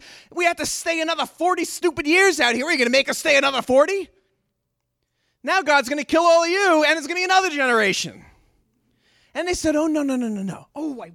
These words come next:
wish I had it on the screen." 'Cause they said something very prophetic and very important. You see, even on this day, there are people in Israel, but they're on the other side of the Jordan.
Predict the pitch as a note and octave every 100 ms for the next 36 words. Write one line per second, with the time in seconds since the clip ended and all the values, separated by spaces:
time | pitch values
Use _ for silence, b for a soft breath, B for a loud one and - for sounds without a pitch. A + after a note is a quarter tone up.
0 | - C#4 F3+ D#3+ F3+ D#3 D3+ C#3 - D3+
1 | C#3 A#2+ - B B - G#3+ E3+ C4 -
2 | A#3+ F3+ - G3 - D#3+ D3+ - b -
3 | F#3+ G#3 F#3 - D#3+ - F#3+ D3 - -
4 | b E3+ D3 E3+ E3+ D3 B2 - C#3+ A2
5 | - - b b F#3 G#3+ - A#3+ B3 G3
6 | E3 D3+ - - F#3 B2+ B2+ F3 E3+ A#2
7 | - F#3 B2+ - C3+ - D#3 B2+ A2+ -
8 | C3+ - C#3 A#2+ A#2+ D3 B2+ - - B2
9 | A#2 - - - _ _ _ _ _ _
10 | _ _ _ _ - D3+ A#2+ A#2 C#3+ E3+
11 | A#2 - -